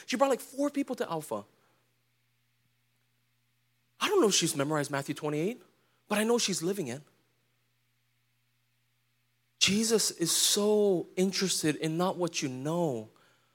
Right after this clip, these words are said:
Of course, you gotta know the right things, but he's far more interested in the fact that you live it out, that you do the word.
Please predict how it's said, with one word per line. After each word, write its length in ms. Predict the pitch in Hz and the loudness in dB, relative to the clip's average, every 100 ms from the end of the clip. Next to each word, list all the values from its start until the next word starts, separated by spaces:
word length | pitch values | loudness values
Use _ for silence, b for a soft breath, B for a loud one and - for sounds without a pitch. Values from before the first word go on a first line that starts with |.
| b | b
Of 140 | 180 - | -6 -4
course, 520 | - 233 226 170 - | 0 4 6 4 2
you 60 | |
gotta 200 | 175 208 | 2 4
know 200 | 202 190 | 6 6
the 100 | 190 | 6
right 260 | 165 160 160 | 4 0 0
things, 180 | 147 139 | -6 -2
but 120 | 160 | 0
he's 100 | 160 | 0
far 400 | - - 214 240 | -2 -2 0 2
more 220 | 226 214 | 2 0
interested 400 | 170 170 180 180 | 0 -4 -4 -2
in 60 | 160 | -2
the 80 | 147 | -4
fact 300 | - 170 165 | -6 -6 -6
that 120 | 143 | -10
you 140 | 165 | -8
live 320 | 147 170 185 202 | -8 -6 -2 0
it 80 | |
out, 180 | 160 147 | 0 -2
that 120 | 139 151 | -4 -6
you 80 | 147 | -8
do 480 | - 190 202 202 - B B | -2 0 0 -2 -6 B B
the 320 | 151 151 156 151 b b | 2 2 2 -4 b b
word. 360 | 120 135 120 | -2 0 0